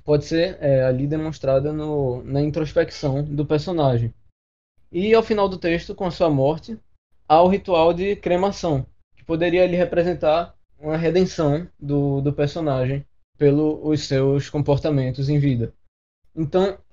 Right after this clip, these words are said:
nesse texto você pode analisar um ar quase onírico e, e fantasioso, em que há um, um universo não muito bem descrito,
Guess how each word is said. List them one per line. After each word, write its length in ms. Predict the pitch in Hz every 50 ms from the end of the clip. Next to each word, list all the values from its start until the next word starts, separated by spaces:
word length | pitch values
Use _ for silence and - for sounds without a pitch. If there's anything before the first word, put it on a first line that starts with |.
| _ _
nesse 280 | 196 190 226 226 - 208
texto 220 | - 196 185 185
você 200 | 202 190 - 202
pode 300 | 190 - 180 180 180 185
analisar 720 | 185 180 180 180 185 170 151 135 135 127 135 151 170 - - - _ _ _ _
um 160 | - 175 170 165
ar 260 | 165 170 170 160 -
quase 580 | - 156 156 160 170 160 165 180 180 180 - - -
onírico 720 | - 175 170 165 151 139 139 151 175 190 - 202 190 - _ _ - _ -
e, 560 | 139 135 135 135 131 127 127 123 120 117 -
e 100 | - 131
fantasioso, 840 | 123 - 156 143 143 151 139 143 135 131 123 120 131 156 165 180 160 - - _ _ _ _ - -
em 100 | 139 131
que 380 | - 147 147 139 135 123 123 - -
há 160 | - 131 135
um, 280 | 139 139 135 131 123 120 -
um 120 | - 139
universo 520 | 139 139 147 135 117 135 131 131 - - 139
não 160 | 131 135 143
muito 240 | 151 147 147 - 151
bem 460 | 127 127 131 131 131 135 127 123 - - - _ _ _ -
descrito, 760 | - 127 139 - - - 143 135 156 190 185 - 220 208